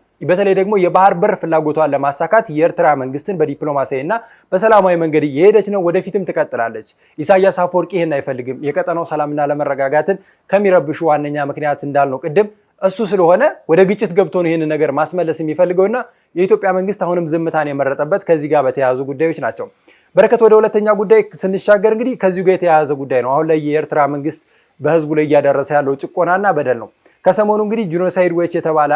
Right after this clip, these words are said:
አንድ ቻናል ባወጣው መረጃ ላይ የኢሳያስ አፈወርቂ መንግስት ህዝቡ ላይ በምን ያህል ደረጃ ጭቆና እያደረሰ እንደሆነ መመልከት እንችላለን።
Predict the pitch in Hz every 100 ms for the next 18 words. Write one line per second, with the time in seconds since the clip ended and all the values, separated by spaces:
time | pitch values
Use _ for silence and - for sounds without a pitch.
0 | 156 147 151 143 123 113 151 151 151 139
1 | 143 143 151 160 170 180 208 233 - _
2 | _ 135 175 190 185 185 196 185 190 190
3 | 196 190 202 233 _ _ 170 170 202 214
4 | 160 180 190 165 165 160 151 151 160 -
5 | 165 151 147 139 143 143 160 160 185 214
6 | 180 165 170 208 160 147 117 113